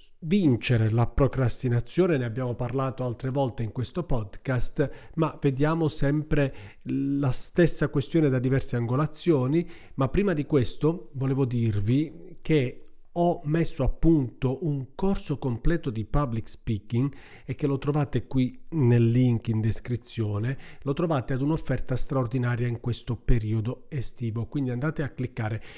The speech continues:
E anche se state ascoltando questo episodio tra un anno, tra sei mesi, in inverno, sotto la neve, cliccate, perché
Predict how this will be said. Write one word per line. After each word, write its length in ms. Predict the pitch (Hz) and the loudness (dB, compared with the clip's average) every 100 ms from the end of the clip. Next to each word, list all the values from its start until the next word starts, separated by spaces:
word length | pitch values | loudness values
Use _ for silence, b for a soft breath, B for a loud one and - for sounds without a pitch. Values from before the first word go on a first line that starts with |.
| B | B
E 80 | 123 | 0
anche 220 | 180 185 | 0 0
se 120 | 170 | -2
state 280 | 147 - 127 | 0 0 0
ascoltando 720 | 143 - 131 - 170 139 113 | -2 -2 -6 0 0 0 -4
questo 260 | 110 123 - | -6 -6 -6
episodio 640 | 120 117 156 147 117 110 - b b b b - | -6 -4 0 0 -2 -6 -10 b b b b -10
tra 140 | 123 | -2
un 120 | 117 | 0
anno, 320 | 135 139 131 123 | 4 4 2 0
tra 160 | 127 | -2
sei 220 | 117 131 | 0 2
mesi, 420 | 127 139 127 - 127 | 6 6 4 2 0
in 80 | |
inverno, 560 | 123 127 131 139 123 123 | 2 2 2 2 0 -2
sotto 320 | - 131 - | -2 -4 0
la 100 | 131 | 2
neve, 380 | 131 123 120 117 | 2 2 0 -2
cliccate, 720 | 196 196 - 151 135 123 143 | -2 -4 -2 0 0 -2 -2
perché 680 | - 156 - - 170 143 | 2 2 2 0 2 4